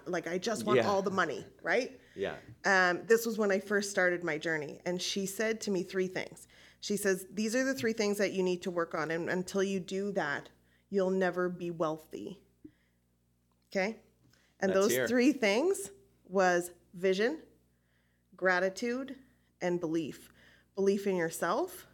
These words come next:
Speaker 1: belief in your team, and belief in our, um, in our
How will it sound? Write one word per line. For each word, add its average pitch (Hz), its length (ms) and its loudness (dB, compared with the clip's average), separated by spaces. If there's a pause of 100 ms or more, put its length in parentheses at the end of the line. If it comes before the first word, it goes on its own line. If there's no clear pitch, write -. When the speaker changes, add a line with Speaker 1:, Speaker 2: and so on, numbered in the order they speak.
(220)
Speaker 1:
belief 190 380 0
in 196 100 2
your 160 140 -2
team, 262 560 -4 (320)
and 190 180 0
belief 196 580 -2
in 196 240 2 (100)
our, 175 460 0 (300)
um, 165 460 -4 (760)
in 180 260 -2
our 165 460 -4